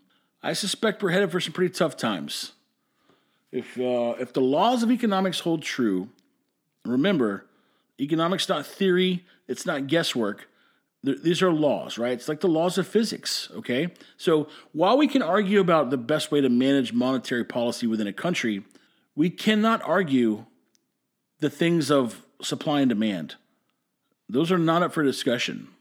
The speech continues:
So once again, this is all my prediction.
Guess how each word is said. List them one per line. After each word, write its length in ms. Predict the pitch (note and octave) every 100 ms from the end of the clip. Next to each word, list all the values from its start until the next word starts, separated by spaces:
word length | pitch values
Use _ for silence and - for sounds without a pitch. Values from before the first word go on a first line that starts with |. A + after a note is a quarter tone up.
| _ _ _ _ _ _ _ _
So 140 | -
once 200 | D#3 G3+
again, 380 | A#3+ F#3 F#3+ F3+ - _
this 200 | B2+ B2
is 80 | C3+
all 100 | C#3
my 120 | C#3
prediction. 560 | - A#2 F#2+ D#2+ C#2+